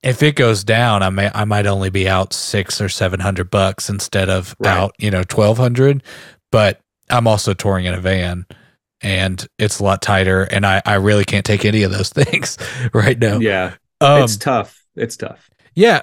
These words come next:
Speaker 1: with your, with your rig setup, what's your amplifier head and cabinet?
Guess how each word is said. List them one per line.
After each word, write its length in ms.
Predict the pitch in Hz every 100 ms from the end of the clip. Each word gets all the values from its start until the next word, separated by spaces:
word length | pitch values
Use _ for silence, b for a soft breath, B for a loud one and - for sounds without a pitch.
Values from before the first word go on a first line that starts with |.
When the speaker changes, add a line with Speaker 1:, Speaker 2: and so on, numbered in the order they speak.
| -
Speaker 1:
with 260 | 165 160
your, 460 | 180 240 247 185 -
with 200 | 160 143
your 320 | 151 190 190 160
rig 340 | 131 151 156
setup, 600 | - 147 123 107 104 - _ _ _ _ _
what's 440 | 131 131 170 - 156
your 420 | 147 143 127 120
amplifier 600 | 123 135 131 107 113 107 98
head 360 | 110 104 98
and 220 | 98 101
cabinet? 500 | 95 104 101 92 90